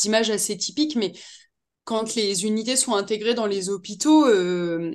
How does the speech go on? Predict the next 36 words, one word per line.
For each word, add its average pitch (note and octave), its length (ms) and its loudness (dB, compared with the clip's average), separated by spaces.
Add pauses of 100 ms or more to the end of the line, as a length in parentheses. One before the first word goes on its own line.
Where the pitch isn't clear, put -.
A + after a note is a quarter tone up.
(240)
entre F#3+ 280 -6
guillemets, G#3+ 240 0
ils A#3+ 80 2
font A3 160 -8
ce - 100 2
qu'ils - 140 -10
peuvent. A#3 180 2
C'est-à-dire F#3 380 -4
que, F3+ 300 -2
du F3 140 -6
coup, A3+ 140 -2
ils A3+ 100 2
vont F#3 140 0
mettre G3+ 220 0
le G3 80 2
canapé, G3 580 0
euh, G3+ 140 0
dans F3+ 160 -4
la F3+ 100 -2
petite F3+ 260 -10
pièce G#3+ 280 0
qui - 160 -4
reste, A3+ 400 2
et G#3 80 -4
cetera. A3 440 0
Donc, G#3 220 -2
il G3+ 60 -2
y - 20 0
a, F3+ 60 0
il F3+ 80 0
y F3+ 40 2
a E3+ 60 -2
quand F#3+ 100 -8
même G3+ 200 -2
un, F3 480 -4
un, E3+ 40 -4